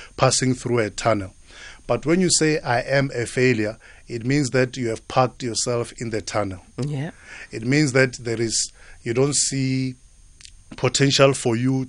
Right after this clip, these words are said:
Speaker 1: to go beyond where you are right now. So even, even when we, we, we, we look at our past, we have to put it in its proper perspective, in its proper context, and say,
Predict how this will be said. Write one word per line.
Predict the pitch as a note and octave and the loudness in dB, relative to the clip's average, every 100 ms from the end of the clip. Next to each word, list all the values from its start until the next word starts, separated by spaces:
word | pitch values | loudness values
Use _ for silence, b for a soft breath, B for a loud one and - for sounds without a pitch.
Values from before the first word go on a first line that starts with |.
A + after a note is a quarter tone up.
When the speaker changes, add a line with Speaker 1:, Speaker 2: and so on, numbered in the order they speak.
| - | -8
Speaker 1:
to | A2+ | -8
go | F#2+ A#2 | -2 -2
beyond | A2 G#2+ G#2+ A2 A2+ A2 | -2 -4 -2 -2 -2 -4
where | G#2+ A2+ | -4 -2
you | A2 G#2 | -4 -4
are | A2 G#2+ | -2 0
right | G2+ G2 | 0 -4
now. | G#2+ G2+ F#2 - B B B B | -4 -6 -6 -16 B B B B
So | - C#3 - B B | 2 2 0 B B
even, | D#3 D#3+ F3 G3 | -4 0 0 0
even | E3 D#3+ F3 F3 - - - | -4 -4 -4 -4 -10 -20 -16
when | - C#3+ C#3+ | -6 -2 0
we, | C#3 C3+ | 2 0
we, | B2+ B2+ | -2 -6
we, | B2 B2 | -6 -8
we | A#2 A#2 | -6 -6
look | B2+ | -4
at | C#3 | -2
our | A#2+ G#2+ | 0 0
past, | - B2+ A2 - - - | 0 2 2 0 -12 -14
we | A2+ A#2 | -4 -4
have | C3 | -4
to | - | -10
put | - D3 C#3 | -10 -8 -6
it | B2+ - | -8 -6
in | C3 | -6
its | C3 | -6
proper | - - B2 - | -6 -8 -6 -6
perspective, | - G#2+ - - A2 - G2+ | -6 -6 -8 -8 -8 -8 -6
in | A#2+ | -4
its | B2+ | -4
proper | - A#2+ - | -2 -2 0
context, | A#2+ A#2+ A2 - G#2 A2+ | 0 0 -2 -4 -6 -6
and | G#2 | -4
say, | - A2 | -2 -2